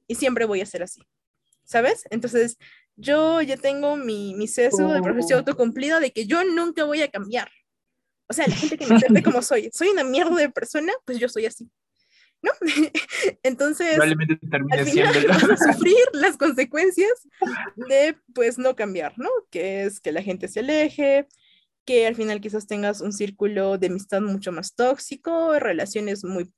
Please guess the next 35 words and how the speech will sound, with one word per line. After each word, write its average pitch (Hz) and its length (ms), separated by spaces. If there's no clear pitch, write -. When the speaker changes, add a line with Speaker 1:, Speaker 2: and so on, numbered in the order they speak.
Speaker 1:
menos 208 440
estables, 285 720
y - 60
al 220 60
final 202 240
te 190 100
sientas - 480
sola, - 380
¿no? 370 280
Al 240 80
final, 302 520
f-, 226 260
feliz 311 420
con 285 140
esta 277 160
frase 277 220
de 240 120
que, 226 100
pues, 202 200
yo 202 100
soy 202 140
así, 311 260
y 262 160
realmente 339 360
quizás 285 260
no 294 80
eres 285 160
así, 240 380
simplemente 254 480
ese 254 120
momento 226 320
tuviste 214 240
esa 220 100
actitud, 233 440
pero, 285 640